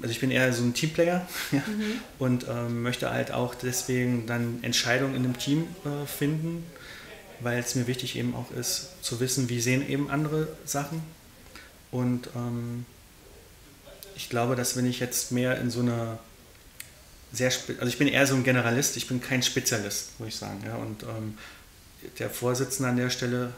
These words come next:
Speaker 1: hat für mich eher so, ich sag jetzt mal, die, die, die Generalistenrolle. Und, äh, wenn ich jetzt angenommen Polgef wäre, dann müsste ich mich viel stärker auch mit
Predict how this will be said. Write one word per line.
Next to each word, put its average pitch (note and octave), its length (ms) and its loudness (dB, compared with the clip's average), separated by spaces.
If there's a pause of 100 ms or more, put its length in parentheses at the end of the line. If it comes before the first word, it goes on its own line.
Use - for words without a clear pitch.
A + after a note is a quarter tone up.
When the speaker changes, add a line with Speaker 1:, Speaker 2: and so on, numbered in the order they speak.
Speaker 1:
hat A#2+ 160 -6
für - 140 -6
mich A#2+ 280 0 (460)
eher A#2+ 280 2
so, A#2 440 -2 (960)
ich - 60 -10
sag A2 140 -4
jetzt - 140 -8
mal, A2+ 180 -2
die, A2 200 -6
die, A2 200 -4
die G#2+ 220 -6 (120)
Generalistenrolle. A2 1040 0 (140)
Und, G#2+ 240 -8
äh, - 20 -14 (240)
wenn A2 160 -8
ich A2 120 -10
jetzt - 440 -4
angenommen A2 520 -4 (680)
Polgef C3 420 2
wäre, B2+ 300 4
dann A2 380 -2 (920)
müsste B2 240 0
ich - 80 -4
mich A#2+ 180 -2
viel A#2+ 180 -2
stärker A#2 540 -4
auch A2+ 200 -8
mit A2+ 160 -6